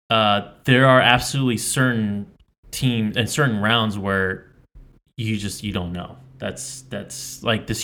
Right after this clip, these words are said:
Houston without C P three, Kawhi, not on the Spurs.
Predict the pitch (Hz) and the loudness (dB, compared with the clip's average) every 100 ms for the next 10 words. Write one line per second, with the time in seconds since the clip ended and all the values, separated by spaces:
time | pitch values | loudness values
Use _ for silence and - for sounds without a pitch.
0 | - 120 113 117 110 104 92 - 101 98 | -2 -2 -2 -4 0 0 0 -6 -12 -12
1 | - 113 120 120 - 117 101 98 107 113 | -8 -4 -4 -4 -6 -2 0 2 0 -2
2 | - - - _ _ _ _ _ 107 107 | -10 -20 -20 _ _ _ _ _ 0 2
3 | 107 101 - 110 110 110 110 - | 2 -2 -4 -2 -2 -2 -6 -10